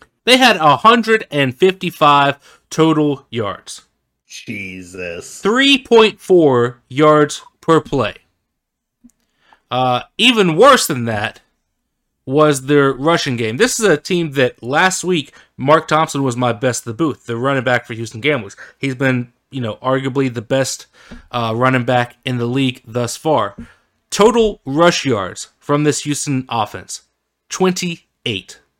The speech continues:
Speaker 1: Twenty-eight total yards. They, uh,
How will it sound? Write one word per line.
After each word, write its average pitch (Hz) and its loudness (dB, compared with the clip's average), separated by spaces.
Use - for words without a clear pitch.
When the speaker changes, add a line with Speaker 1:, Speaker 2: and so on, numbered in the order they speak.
Speaker 1:
Twenty-eight 190 -2
total 160 2
yards. 104 -6
They, 123 -2
uh, 123 -8